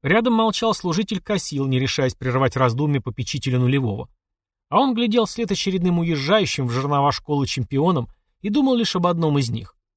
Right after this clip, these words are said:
Тело его идет к небесам вместе с душой, а характер закален лишениями.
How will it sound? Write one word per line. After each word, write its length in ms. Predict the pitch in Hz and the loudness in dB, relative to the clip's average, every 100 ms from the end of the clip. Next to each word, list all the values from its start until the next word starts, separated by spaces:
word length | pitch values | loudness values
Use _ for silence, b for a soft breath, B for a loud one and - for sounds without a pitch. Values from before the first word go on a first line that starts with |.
| _ _ _ _ | _ _ _ _
Тело 260 | - 139 131 | 2 4 4
его 240 | 131 131 | 4 2
идет 160 | 131 127 | 2 -2
к 80 | - | 0
небесам 480 | 135 127 - 139 131 | 0 0 0 0 2
вместе 300 | 135 - 131 | 0 -2 -4
с 60 | |
душой, 440 | 131 170 - 127 - _ _ - | -4 -4 -4 -4 -6 _ _ -6
а 100 | 135 | 0
характер 440 | 226 277 - 185 | 2 0 -2 -4
закален 440 | 143 - 160 160 | -2 0 0 0
лишениями. 540 | 165 196 123 110 117 | -2 -2 -4 -6 -8